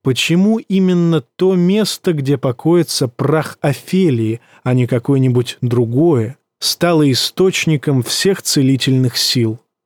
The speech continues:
Почему именно то дерево, которое я посадил с желанием обогатить мир жизни, избрано быть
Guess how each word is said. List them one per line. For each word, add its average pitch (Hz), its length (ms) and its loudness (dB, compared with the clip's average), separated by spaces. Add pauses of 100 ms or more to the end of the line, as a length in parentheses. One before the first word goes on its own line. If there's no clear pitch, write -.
(300)
Почему 131 420 0
именно 147 320 2
то 151 200 -2
дерево, 156 500 0
которое 143 440 0
я 139 220 0
посадил 143 760 -2 (400)
с 120 80 -4
желанием 143 680 2
обогатить 127 640 -2
мир 139 260 2
жизни, 120 760 -2 (380)
избрано 131 520 0
быть 127 320 -2